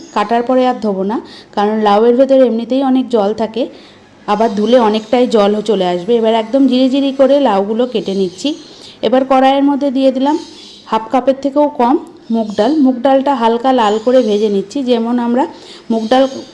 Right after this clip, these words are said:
করার সময় ডাল ভাজি, ঠিক সেইভাবেই ভেজে নেব। লাল করে ভাজার পর দু তিনবার জলে ধুয়ে নিয়ে তারপরে কিছুক্ষণ মতো ভিজিয়ে রাখবো। ডালটা ভাজা হয়ে গেছে,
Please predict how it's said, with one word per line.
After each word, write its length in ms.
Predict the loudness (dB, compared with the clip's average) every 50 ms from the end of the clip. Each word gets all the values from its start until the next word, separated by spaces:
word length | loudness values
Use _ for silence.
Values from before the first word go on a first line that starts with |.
| -14 -6 -2
করার 240 | -2 0 0 -2 -2
সময় 220 | -2 0 0 0 2
ডাল 180 | 2 0 0 0
ভাজি, 240 | 0 -2 -2 -2 -4 -4
ঠিক 140 | -2 -4 -4 -2 -2
সেইভাবেই 480 | 0 0 0 0 0 0 0 0 0
ভেজে 300 | 0 0 0 0 0 2
নেব। 180 | 2 2 0 0 -2 -4 -6 -10 -20 -20 -20 -8 -4
লাল 200 | -2 0 2 2 2
করে 160 | 2 2 2 2
ভাজার 360 | 2 0 0 0 0 0 -2
পর 180 | -2 -2 -4 -4 -6 -8 -16 -20 -20 -20 -20 -18 -10 -6
দু 100 | -6 -4 -2
তিনবার 420 | -2 0 0 2 2 0 -2 -2 -4 -10 -20 -20 -20 -20 -20 -10 -2
জলে 320 | 0 2 2 4 4 2 2 0 -2 -8 -6
ধুয়ে 220 | -4 -2 -2 0 0
নিয়ে 180 | 2 2 2 4 4
তারপরে 300 | 2 0 -2 -2 -4 -6
কিছুক্ষণ 400 | -4 -6 -6 -6 -6 -6 -4 -4 -4
মতো 220 | -4 -4 -4 -4 -4 -2 -2
ভিজিয়ে 380 | -2 -2 -2 -2 0 0 2 2
রাখবো। 340 | 0 -2 -4 -2 -2 -2 -2 -2 -4 -18 -20 -20 -20 -20 -20 -20 -20 -18 -8 -4
ডালটা 300 | 0 0 2 2 2 2
ভাজা 260 | 2 2 2 2 2 2
হয়ে 180 | 2 2 2
গেছে, 240 | 2 0 -2 -2